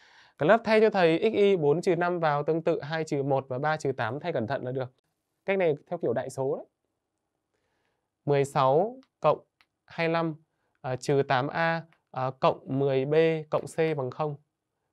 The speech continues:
Thay N vào là bốn cộng một trừ bốn A cộng hai B cộng C bằng không.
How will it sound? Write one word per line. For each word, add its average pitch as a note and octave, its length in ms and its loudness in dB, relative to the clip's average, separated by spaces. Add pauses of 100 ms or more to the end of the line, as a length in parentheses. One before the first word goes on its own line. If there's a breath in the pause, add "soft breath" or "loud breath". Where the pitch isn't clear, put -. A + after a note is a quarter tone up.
Thay D#3 140 -2
N D3+ 40 -2 (240)
vào B2 180 0
là B2 100 -2
bốn B2 280 -2
cộng C#3+ 220 -4
một B2 260 0
trừ B2+ 220 -2
bốn A#2 220 -2
A D#3 420 -6
cộng - 160 -4
hai D3+ 220 -6
B D3+ 60 -2 (180)
cộng - 140 -4
C - 80 -14
bằng C3+ 280 -4
không. C#3+ 220 -8